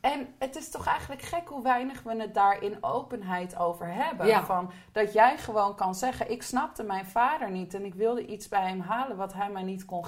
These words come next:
Speaker 2: Nee.
Speaker 1: geven. Punt.
Speaker 2: En dat zal voor negentig procent van de gevallen, denk ik, van de
Speaker 1: Dat
Speaker 2: gezinnen
Speaker 1: denk ik
Speaker 2: gelden.
Speaker 1: ook.
Speaker 2: Alleen het proble-, of de sleutel ligt waar ik, eh, verlossing heb gevonden, is dat ik het niet meer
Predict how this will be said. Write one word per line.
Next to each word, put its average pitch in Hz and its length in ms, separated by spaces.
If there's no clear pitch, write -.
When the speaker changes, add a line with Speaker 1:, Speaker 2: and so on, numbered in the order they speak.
Speaker 2:
Nee. 233 260
Speaker 1:
geven. 156 400
Punt. 160 640
Speaker 2:
En 208 120
dat 208 160
zal 208 180
voor 202 140
negentig 202 420
procent 180 380
van 180 140
de 180 60
gevallen, 175 420
denk 170 220
ik, 165 140
van 165 140
de 170 60
Speaker 1:
Dat 165 80
Speaker 2:
gezinnen 359 260
Speaker 1:
denk 494 120
ik 208 60
Speaker 2:
gelden. 196 380
Speaker 1:
ook. 247 280
Speaker 2:
Alleen 233 360
het 202 160
proble-, 208 640
of 226 240
de 202 200
sleutel 285 840
ligt 214 300
waar 170 220
ik, - 200
eh, - 240
verlossing 180 460
heb 165 120
gevonden, 165 460
is 226 140
dat 220 200
ik 226 80
het 208 100
niet 202 200
meer 190 260